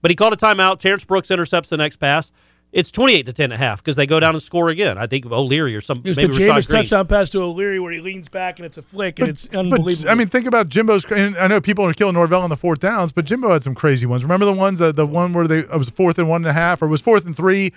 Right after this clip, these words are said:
Speaker 3: but he swore it was fourth and a half or
Speaker 2: He
Speaker 3: whatever?
Speaker 2: argued with
Speaker 1: No, it
Speaker 2: me
Speaker 1: was the other
Speaker 2: in
Speaker 1: way
Speaker 2: my
Speaker 1: around.
Speaker 2: interview on the air.
Speaker 1: It was fourth and one, and he said it was fourth and three.
Speaker 2: Yeah, I
Speaker 1: And
Speaker 2: said, "I did, did you think about
Speaker 3: Oh, yeah,
Speaker 2: going
Speaker 3: yeah, yeah.
Speaker 2: for it on fourth and one?" He said, "Well, we didn't have a fourth and one."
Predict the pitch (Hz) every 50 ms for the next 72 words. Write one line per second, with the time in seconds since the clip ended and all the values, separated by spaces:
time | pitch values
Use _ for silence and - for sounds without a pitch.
0 | - _ - 151 160 147 - - 180 185 185 185 170 - - 185 180 165 - 175
1 | 160 156 135 113 135 156 175 180 - 185 214 254 294 359 - 247 277 302 330 339
2 | 311 294 294 294 302 285 160 160 160 156 - - 175 170 170 165 160 156 - 151
3 | 156 156 156 151 - 294 285 269 254 262 285 294 285 285 269 254 262 277 302 339
4 | 320 - - 165 - 202 196 185 - 170 156 160 160 160 139 139 147 - 147 131
5 | 123 117 - 135 123 117 - 117 107 - 117 110 101 104 175 156 - 220 - 156
6 | 139 254 233 233 - 196 196 233 247 254 254 - 202 175 214 196 170 202 180 -
7 | - 240 254 226 254 226 240 233 226 180 160 143 143 143 - 139 - 214 208 202
8 | 190 185 143 - 202 208 202 170 190 180 175 180 190 180 170 - - 160 175 165
9 | 175 170 156 165 170 170 165 180 208 226 170 185 151 131 120 113 110 110 107 -